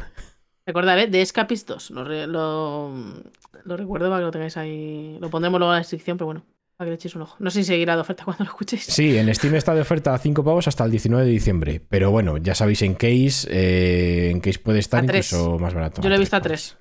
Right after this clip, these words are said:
Speaker 2: Pues mira.
Speaker 1: Sí, tres pavos. Y es, es un juego que está muy barato siempre. O sea, hay muchas veces lo he visto de oferta. O sea,
Speaker 2: Sí,
Speaker 1: que
Speaker 2: sí, sí, sí. O sea, que si no le pilláis de oferta en la Case, seguro que vale cuatro duros.
Speaker 1: Sí, sí, sí, sí.
Speaker 2: Oye, pues muy rico.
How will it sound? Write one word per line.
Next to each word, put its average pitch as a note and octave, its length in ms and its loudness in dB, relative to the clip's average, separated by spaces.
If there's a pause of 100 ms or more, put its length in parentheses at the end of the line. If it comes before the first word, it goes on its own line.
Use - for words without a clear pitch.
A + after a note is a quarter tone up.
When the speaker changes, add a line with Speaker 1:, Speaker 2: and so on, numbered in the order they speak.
Speaker 2:
Pues - 120 -6
mira. - 360 -10
Speaker 1:
Sí, D#3+ 160 -4
tres D#3+ 180 -4
pavos. E3 220 -2
Y F#3 180 6
es, G3 180 0
es A3 140 2
un A3+ 80 -2
juego A3 180 4
que F#3+ 60 0
está G3+ 220 0
muy G3 360 2
barato E3 260 -2
siempre. D3+ 240 -14
O - 480 -20
sea, F#3 80 -2
hay F3 80 2
muchas F#3 340 0
veces F3 160 -2
lo F3 40 0
he E3 40 0
visto D#3 180 -6
de C#3 60 -6
oferta. - 400 -14
O - 40 -20
sea, F3 120 -10
Speaker 2:
Sí, D#3 120 0
Speaker 1:
que D#2 60 0
Speaker 2:
sí, D2+ 100 -6
sí, - 160 -8
sí. - 100 -10 (200)
O - 60 -6
sea, F2 140 -2
que E2+ 80 0
si F#2 80 -2
no F2+ 100 2
le F#2 160 2
pilláis F2+ 220 0
de F2 60 0
oferta A2+ 280 0
en F#2 120 0
la E2+ 80 -2
Case, G#2 240 2
seguro D2+ 260 -2
que C2+ 440 -6
vale D#2 200 -6
cuatro D2+ 220 -6
duros. D#2 320 -10 (560)
Speaker 1:
Sí, D#3+ 100 -4
sí, D#3 120 -14
sí, - 120 -18
sí. - 80 -20 (120)
Speaker 2:
Oye, C3 180 2
pues G#2 140 0
muy C#3+ 120 4
rico. B2+ 320 2